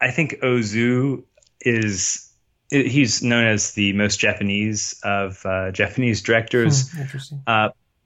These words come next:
Speaker 1: but I th-, uh, b-, I think because of his style and, um, there, in Paul Schrader's book, The Transcendental Style, he does speak about the one corner painting, um, a, um,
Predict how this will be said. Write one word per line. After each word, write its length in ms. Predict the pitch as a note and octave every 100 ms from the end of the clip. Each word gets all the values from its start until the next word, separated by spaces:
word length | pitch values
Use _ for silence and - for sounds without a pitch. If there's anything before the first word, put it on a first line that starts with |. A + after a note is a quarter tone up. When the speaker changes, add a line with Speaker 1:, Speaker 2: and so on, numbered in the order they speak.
| -
Speaker 1:
but 200 | B2+ -
I 120 | B2+
th-, 260 | B2 - -
uh, 80 | B2
b-, 240 | A#2 B2 B2 -
I 80 | B2
think 240 | A#2+ C#3
because 320 | B2 A2 A#2 G#2
of 220 | F#2+ -
his 260 | - G#2
style 580 | - - F#2+ G#2 A2 A#2 -
and, 380 | G2+ G2 G2+ - G#2
um, 460 | G#2 G2 G2 G2+ -
there, 540 | G#2+ A2+ A2 G#2+ - - _ _ -
in 80 |
Paul 180 | B2 C3+
Schrader's 320 | A#2 A2+ G#2
book, 200 | G2+ G#2
The 80 | G2
Transcendental 580 | G2 G#2+ F#2+ G2 G2 F#2+
Style, 300 | - G2+ G2
he 120 | F2+
does 200 | G#2 A2
speak 220 | - A2 G#2
about 460 | F#2+ F#2+ F#2+ - _ _ _ _ _ _ -
the 100 | A#2
one 260 | A2+ A#2+ G#2+
corner 300 | - A2+ A2
painting, 500 | A2+ A2 A2+ A2 A2 - - - _
um, 400 | G2+ G2+ G2 G2 -
a, 560 | G#2 G2+ G2+ G2 - _ _ _ _ _ _ _
um, 540 | G#2 G#2 G2+ G2 G2